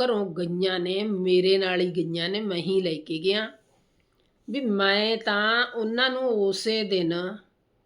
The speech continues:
ਭਾਖੜਾ ਨਹਿਰ ਦੇ ਵਿੱਚ ਧੱਕਾ ਦੇਤਾ।" ਜਦ ਕਿ ਉਹ ਦੱਸ ਰਹੇ ਨੇ, ਉਹਦੇ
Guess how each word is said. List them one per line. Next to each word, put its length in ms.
ਭਾਖੜਾ 560
ਨਹਿਰ 320
ਦੇ 160
ਵਿੱਚ 540
ਧੱਕਾ 300
ਦੇਤਾ।" 300
ਜਦ 380
ਕਿ 680
ਉਹ 240
ਦੱਸ 320
ਰਹੇ 360
ਨੇ, 140
ਉਹਦੇ 540